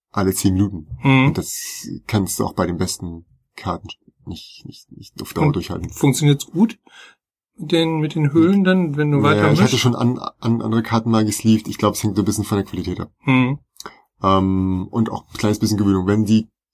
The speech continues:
Speaker 1: Sleeves wirklich viel zu groß sind, ist es scheiße.
Speaker 2: Mhm.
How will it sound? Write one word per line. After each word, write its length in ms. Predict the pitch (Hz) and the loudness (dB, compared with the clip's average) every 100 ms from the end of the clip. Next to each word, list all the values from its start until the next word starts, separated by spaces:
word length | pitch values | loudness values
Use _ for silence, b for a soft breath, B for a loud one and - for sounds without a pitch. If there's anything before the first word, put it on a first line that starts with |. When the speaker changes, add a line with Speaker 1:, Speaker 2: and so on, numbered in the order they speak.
| _ | _
Speaker 1:
Sleeves 560 | - - 131 143 - 110 | -10 0 2 0 -2 -2
wirklich 300 | 123 135 110 | 0 0 0
viel 160 | 139 139 | 0 0
zu 140 | 113 | -2
groß 320 | - 113 113 | -2 0 2
sind, 140 | 117 113 | 0 -2
ist 140 | - | -4
es 80 | - | -8
scheiße. 340 | - - - - - | -8 -10 -16 -12 -4
Speaker 2:
Mhm. 380 | 131 127 135 | -2 -2 -4